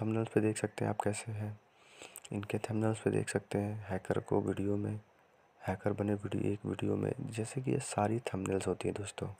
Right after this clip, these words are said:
तो ऐसे ही थंबनेल्स आप भी अगर बनवाना चाहते हैं तो दोस्तों मात्र पचास रुपये में आपका थंबनेल्स बना के दे दिया जाएगा दोस्तों। और वो भी सेम डे, यानी जिस दिन आप ऑर्डर देंगे दोस्तों उसी दिन आपका थंबनेल्स बन के आपको डिलीवर कर दिया जाएगा।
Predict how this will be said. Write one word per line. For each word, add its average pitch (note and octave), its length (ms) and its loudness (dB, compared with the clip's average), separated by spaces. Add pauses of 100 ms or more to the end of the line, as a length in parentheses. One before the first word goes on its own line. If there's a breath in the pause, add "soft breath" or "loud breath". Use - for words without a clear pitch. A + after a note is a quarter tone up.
(580 loud breath)
तो - 140 0
ऐसे G#2+ 300 -2
ही A#2 60 4
थंबनेल्स A2+ 460 0
आप F2 100 6
भी G2+ 160 2
अगर A2+ 160 2
बनवाना A2+ 380 0
चाहते - 280 -6
हैं A#2 80 -2
तो A2 80 2
दोस्तों A2 300 0
मात्र G#2 340 -2
पचास F#2+ 400 4
रुपये G2+ 220 4
में G#2 100 4
आपका G#2 200 -2 (100)
थंबनेल्स G2 300 0
बना F#2+ 160 2
के G#2+ 140 0
दे F#2+ 160 6
दिया F#2 140 4
जाएगा F#2+ 200 8
दोस्तों। F#2+ 380 2 (720 loud breath)
और A#2 80 2
वो A#2+ 100 2
भी A#2+ 100 2
सेम G2 360 2
डे, G#2 120 4
यानी A2 400 0 (960 soft breath)
जिस G#2+ 160 6
दिन A#2 200 2
आप B2 200 -2
ऑर्डर F#2+ 200 6
देंगे A2+ 240 2
दोस्तों A2+ 340 0 (160)
उसी - 180 -2
दिन A2+ 160 0
आपका A#2 240 -2 (120)
थंबनेल्स A#2+ 360 -2 (240)
बन G#2+ 220 2
के B2+ 240 -4
आपको A#2 300 0
डिलीवर G#2+ 500 4
कर F#2+ 140 6
दिया F#2 160 2
जाएगा। F#2 480 -6